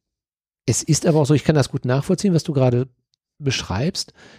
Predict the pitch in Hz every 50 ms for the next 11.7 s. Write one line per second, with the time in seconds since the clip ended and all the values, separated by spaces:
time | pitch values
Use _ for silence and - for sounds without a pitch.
0 | - - - 120 - - - - - - - _ - - 135 131 123 123 120 120
1 | - 120 - - - 127 147 - - 180 165 139 135 120 117 123 127 - - 120
2 | 101 107 107 113 131 147 156 160 151 160 170 190 214 - _ _ - - - -
3 | - - 147 143 131 127 - 151 143 131 - 151 127 127 - 139 131 127 123 -
4 | - 120 - 143 135 135 127 120 - - - 117 107 113 110 107 113 120 139 151
5 | 156 151 151 143 - - - 107 110 113 127 147 143 143 143 147 160 175 - -
6 | - - - - - _ _ _ _ _ _ - 127 123 117 113 120 - - -
7 | - 135 117 113 113 110 - - 135 127 143 139 - - 127 - - 147 143 143
8 | 147 143 135 131 139 143 143 143 143 120 120 123 123 120 117 - - - 127 120
9 | 117 117 113 110 113 _ - - 98 101 110 135 147 147 147 - - - 123 -
10 | - 113 - - - - 101 101 117 135 147 147 - 135 131 120 - - 131 113
11 | 113 - - 117 101 - 104 - - 117 120 - - 160